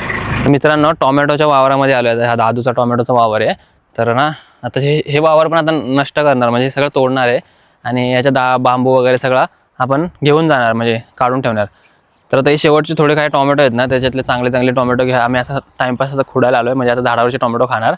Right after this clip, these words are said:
ना. तिकडे समोर आहे ना दादू गेला, तो बघा, तो तिकडे ना तो टोमॅटो खुडतोय. हे बघा, हे असे टोमॅटो आहेत, हे असे आपल्याला, आपले पाहिजे, आपल्याला पाहिजेत हे असे खायला मस्त मस्त. तो टोमॅटो खुडतो तिकडे. तर आपण असे टोमॅटो आता खुडू आणि मस्त खाऊ, एन्जॉय करूया भाई, मीठ मसाला लावून मस्त खाऊ.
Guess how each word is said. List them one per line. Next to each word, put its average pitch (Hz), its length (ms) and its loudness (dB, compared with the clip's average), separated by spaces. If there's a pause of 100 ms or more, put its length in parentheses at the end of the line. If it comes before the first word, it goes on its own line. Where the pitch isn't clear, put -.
(300)
ना. 151 180 2
तिकडे 147 300 0
समोर 147 240 0
आहे 143 60 0
ना 156 60 0
दादू 131 280 2
गेला, 120 160 2
तो 120 120 0
बघा, 120 120 2
तो 117 60 -2
तिकडे 123 140 0
ना 147 120 0
तो 143 100 -2
टोमॅटो 135 380 0
खुडतोय. 113 340 -2 (360)
हे 117 80 2
बघा, 113 200 2 (1120)
हे 135 40 0
असे 123 180 0
टोमॅटो 135 340 2
आहेत, 147 120 4
हे 143 140 -4
असे 123 180 -2
आपल्याला, 123 240 2
आपले 120 280 -2
पाहिजे, 117 300 0
आपल्याला 123 240 0
पाहिजेत 123 300 0
हे 123 80 2
असे 113 200 -4
खायला 113 240 -2 (400)
मस्त 120 220 -2
मस्त. 110 260 -4 (540)
तो 120 60 0
टोमॅटो 120 340 0
खुडतो 123 240 -2
तिकडे. 117 200 2 (420)
तर 123 80 -2
आपण 123 180 -2
असे 131 200 -4
टोमॅटो 151 280 2
आता 151 200 2
खुडू 175 280 2 (300)
आणि 151 120 0
मस्त 165 260 0
खाऊ, 160 200 2
एन्जॉय 151 320 2
करूया 139 300 2
भाई, 170 440 4
मीठ 165 160 2
मसाला 175 240 0
लावून 160 180 0
मस्त 156 240 -2
खाऊ. 120 180 0